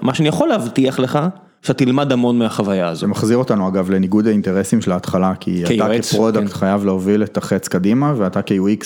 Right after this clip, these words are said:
Speaker 2: צריך שנייה לאזן אותו ולתת לו, אה, משקל בכיוון השני, אה, ולנסות לזהות מה כן, מה לא, ומה המוטיבציות וכולי. אה, נו-, נורא, נורא קשה לעשות את שניהם, אה, ונורא, נורא קשה כשאין לך את ה-, את הקונטרה הזה.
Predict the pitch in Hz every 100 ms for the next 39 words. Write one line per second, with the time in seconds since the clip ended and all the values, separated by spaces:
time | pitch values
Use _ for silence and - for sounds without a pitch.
0 | - - 95 95 101 92 90 90 95 98
1 | 95 87 87 90 92 - 90 87 85 -
2 | - _ _ - 87 92 - 98 98 98
3 | 95 92 98 - 92 117 151 - _ _
4 | _ _ - 90 87 87 87 90 - 95
5 | 87 92 90 92 95 95 95 98 95 -
6 | 107 101 90 95 107 98 95 95 92 95
7 | 95 92 107 - 104 95 90 90 85 -
8 | 95 117 135 143 - - - - _ 98
9 | 92 92 92 92 98 101 113 107 95 92
10 | 92 92 98 95 - 98 98 135 156 -
11 | - _ 98 90 101 107 117 113 110 -
12 | 104 - 90 110 - 87 - 82 80 80
13 | 90 - - - - 113 113 101 90